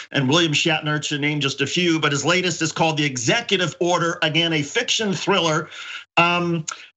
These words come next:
David, first of all, before I get into the book, what prompted you to wanna write a fiction book after all these, you know, nonfiction things that you've written through the years?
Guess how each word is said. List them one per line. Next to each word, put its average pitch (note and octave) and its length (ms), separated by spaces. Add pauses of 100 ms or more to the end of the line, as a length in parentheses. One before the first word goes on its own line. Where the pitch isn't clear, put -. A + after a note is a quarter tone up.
(140)
David, C#4+ 300
first D#4+ 240
of A3 80
all, G3+ 100
before G3 240
I C4 60
get B3+ 180
into G#3 140
the F3 80
book, G#3+ 240
what C#4 160
prompted D4+ 360
you G#3+ 80
to G3 80
wanna F#3+ 240
write F3 220
a C#3+ 140
fiction F#3 380
book C#3 200
after D3 300
all E3 200
these, D3 480 (140)
you C#3+ 100
know, C3 140
nonfiction D#3+ 720
things C3 220
that - 160
you've A2+ 100
written B2 200
through A2+ 140
the G#2+ 100
years? F#2 320